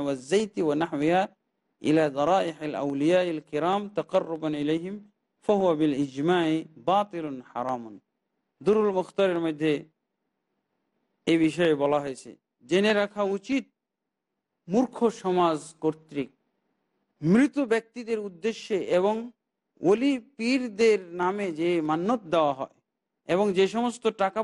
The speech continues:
পয়সা, মোমবাতি, তৈল ইত্যাদি ওলিদের মাজারে তাদের নৈকট্য লাভের জন্য দেওয়া হয়, সকলের ঐক্যমতে বাতিল এবং হারাম। বন্ধুগণ,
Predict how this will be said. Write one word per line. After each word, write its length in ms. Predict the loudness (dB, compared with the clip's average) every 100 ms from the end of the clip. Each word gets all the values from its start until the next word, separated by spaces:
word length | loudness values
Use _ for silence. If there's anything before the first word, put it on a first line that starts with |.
| 0
পয়সা, 320 | -2 0 -2 0
মোমবাতি, 640 | 2 0 2 0 0 -12 -14 -16 _ _
তৈল 300 | 4 6 4 -2 -16 -18
ইত্যাদি 460 | -18 _ 0 0 -12 -14 _ _ _ _ _ 0
ওলিদের 360 | 0 4 2 4 0
মাজারে 420 | 2 2 2 0 -2 _ 0
তাদের 240 | 0 0 0
নৈকট্য 420 | 0 0 0 0 2 4
লাভের 260 | 2 0 -4 -4
জন্য 160 | -4 -2
দেওয়া 200 | 2 0 0
হয়, 180 | -4 -4 _ _ _ _ _ -2
সকলের 380 | -2 2 4 4 2
ঐক্যমতে 560 | 0 -4 -2 -4 -4 -10 -12 -4
বাতিল 340 | -2 -2 -4 -10 -12
এবং 140 | -12 -18 _
হারাম। 260 | -20 -20 -20 _ _ _ _ _ _ _ _ _
বন্ধুগণ, 480 | 0 2 2 0